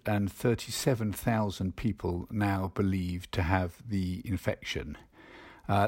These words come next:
that is very slightly down from the previous announcement a week ago when the figure was one hundred and forty-eight thousand. But the O N S are saying, it,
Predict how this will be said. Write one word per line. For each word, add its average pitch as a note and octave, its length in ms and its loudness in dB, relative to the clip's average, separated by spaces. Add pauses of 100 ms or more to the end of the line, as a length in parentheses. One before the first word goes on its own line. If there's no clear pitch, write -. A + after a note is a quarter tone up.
that - 160 0
is B2 140 2
very D3+ 440 -2
slightly A2+ 540 0
down G2 380 2
from - 120 -6
the F2 80 0
previous F#2+ 680 0
announcement G2 600 0
a G#2 80 0
week G2+ 280 0
ago F2+ 240 0
when F#2 160 -2
the F2+ 40 -2
figure F#2 240 -2
was F#2+ 240 0
one G2+ 200 2
hundred F#2+ 240 0
and F2+ 120 -2
forty-eight - 540 -2
thousand. F2 720 -6 (560)
But D3+ 160 6
the D#3 100 0
O D3 60 6
N C#3+ 100 4
S A#2+ 160 2
are C3 60 0
saying, A2 300 4
it, G#2 120 0